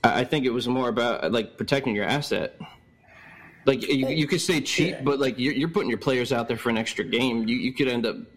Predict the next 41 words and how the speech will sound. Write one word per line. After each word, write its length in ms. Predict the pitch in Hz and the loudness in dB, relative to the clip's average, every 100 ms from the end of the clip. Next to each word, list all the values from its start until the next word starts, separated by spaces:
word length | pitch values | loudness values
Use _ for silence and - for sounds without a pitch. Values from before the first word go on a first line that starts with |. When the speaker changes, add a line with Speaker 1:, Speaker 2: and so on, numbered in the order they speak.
| - - - | -20 -14 -8
Speaker 1:
you 120 | 110 | -6
t-, 140 | - | -2
you're 120 | - 117 | 0 0
talking 200 | 143 123 | 0 0
about 120 | - | 0
all 160 | 120 | 0
the 80 | 123 | 0
investment 440 | 113 110 110 143 92 | 0 0 0 0 2
in 100 | 135 | 0
these 160 | 127 | 0
guys. 340 | 131 135 143 123 | 0 0 -2 -2
Like, 160 | 113 | -2
Speaker 2:
Yeah. 140 | - - | 0 0
Speaker 1:
an 100 | 131 | 0
extra 240 | - 147 | 0 -2
game's 240 | 135 156 127 | 0 0 0
a 40 | |
big 220 | 127 131 | 0 0
deal 180 | 117 131 | 2 0
on 160 | 117 110 | 0 -2
the, 120 | - | 0
on 160 | 120 113 | 0 2
their, 240 | 104 - | 0 0
on 120 | 117 | 0
their 200 | 110 104 - | 0 -4 -6
mental 300 | 120 123 117 | -2 0 0
and 80 | 104 | -2
physical 460 | - - - 87 - - | -2 -2 -2 -6 -6 -2
Speaker 2:
Or 300 | 262 285 170 | 0 2 0
Speaker 1:
well-being. 320 | 151 233 220 - - - - | 0 0 -2 -6 -20 -12 -2
Speaker 2:
Or 300 | 277 196 160 | 0 2 2
behind 480 | 170 170 190 196 | 2 2 2 0
closed 360 | 170 185 180 156 | 2 2 2 2
doors, 500 | 165 139 135 156 160 | 0 2 0 0 -2
he 340 | - 139 185 | -2 0 2
is 300 | 175 156 - - | 2 0 -4 0
taking 560 | 175 165 165 151 147 | 0 2 0 0 -2
an 200 | 147 143 156 | -2 -2 0
easy 380 | 180 160 151 156 | 0 0 -2 -2
P 240 | - 156 | 0 2
R 380 | 147 143 135 | 2 2 0